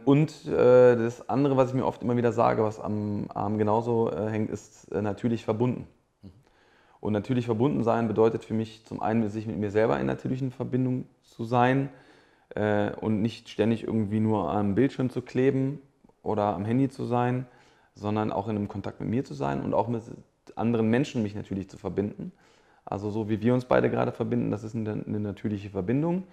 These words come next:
Speaker 1: Die Menschen, die uns zuhören oder die Menschen, die uns jetzt vielleicht auch sehen, äh, das ist keine so ganz direkte natürliche Verbindung, sondern es ist eher eine unnatürliche Verbindung, weil wir uns eben nicht direkt spüren können.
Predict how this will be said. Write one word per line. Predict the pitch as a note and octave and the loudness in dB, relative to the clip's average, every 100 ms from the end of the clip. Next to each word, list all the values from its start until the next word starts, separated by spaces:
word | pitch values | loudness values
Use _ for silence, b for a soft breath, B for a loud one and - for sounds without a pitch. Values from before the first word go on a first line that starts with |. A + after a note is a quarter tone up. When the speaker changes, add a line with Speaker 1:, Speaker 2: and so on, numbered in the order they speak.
| b b b | b b b
Speaker 1:
Die | |
Menschen, | G2+ G#2+ A2+ | -2 -2 -2
die | G#2 | -2
uns | G#2 - | -2 -4
zuhören | D#3 D3 C#3+ C#3+ C#3+ | 0 4 4 4 0
oder | G2+ | -2
die | G2 G2+ | -2 -2
Menschen, | G#2 G#2 G2+ | -4 -4 -4
die | G2+ | -4
uns | G2+ | -4
jetzt | G#2 | -8
vielleicht | A2 - | -6 -8
auch | G2 | -6
sehen, | G#2+ C3 C3 - B B B B | -2 0 -2 -8 B B B B
äh, | G#2+ G#2+ | 0 0
das | G#2 | -2
ist | G#2+ - | -8 -4
keine | A2 G#2+ | -2 0
so | G2+ G2+ | 0 0
ganz | G2+ G#2 | 0 -2
direkte | - G2+ B2 - | 0 0 0 0
natürliche | D3+ - D#3 D3 | -4 -4 -6 -2
Verbindung, | C#3+ C#3 C#3+ C#3+ | -4 -2 -2 -2
sondern | C3 G#2+ | -2 -2
es | G#2 | -4
ist | G2+ | -8
eher | - G2 | -4 -2
eine | F2 G2 | 0 -2
unnatürliche | C3+ C3 C3+ B2 A#2+ | -2 -2 -2 -4 -4
Verbindung, | A#2+ A2+ A2+ G2+ | -4 -2 -2 0
weil | G2+ G2 | 0 0
wir | G2 | -2
uns | F#2+ - b b b b b - | -4 -10 b b b b b -2
eben | G2 G2 | 0 2
nicht | G#2 G2+ | 0 -2
direkt | G#2+ G#2 - | 0 0 0
spüren | - C#3+ D#3+ G3+ | -4 2 2 2
können. | - A#3 | -2 -6